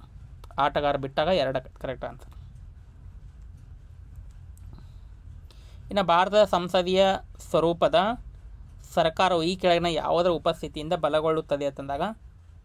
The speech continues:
ಮಂತ್ರಿಮಂಡಲವು ಲೋಕಸಭೆಗೆ ಉತ್ತರದಾಯಿಕ ಆಗಿರುತ್ತದೆ ಎನ್ನುವಂಥದ್ದು ಕರೆಕ್ಟ್ ಆನ್ಸರ್. ಇನ್ನು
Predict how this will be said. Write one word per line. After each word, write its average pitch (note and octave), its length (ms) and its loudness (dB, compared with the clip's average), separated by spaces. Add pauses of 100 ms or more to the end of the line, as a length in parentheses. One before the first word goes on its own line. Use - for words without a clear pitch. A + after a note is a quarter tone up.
(140)
ಮಂತ್ರಿಮಂಡಲವು E3 680 0
ಲೋಕಸಭೆಗೆ D3 500 -6 (600)
ಉತ್ತರದಾಯಿಕ D3 680 2 (100)
ಆಗಿರುತ್ತದೆ C3+ 500 -8
ಎನ್ನುವಂಥದ್ದು C3+ 480 -10
ಕರೆಕ್ಟ್ C#3 260 -6
ಆನ್ಸರ್. - 240 -20 (4000)
ಇನ್ನು G3 140 0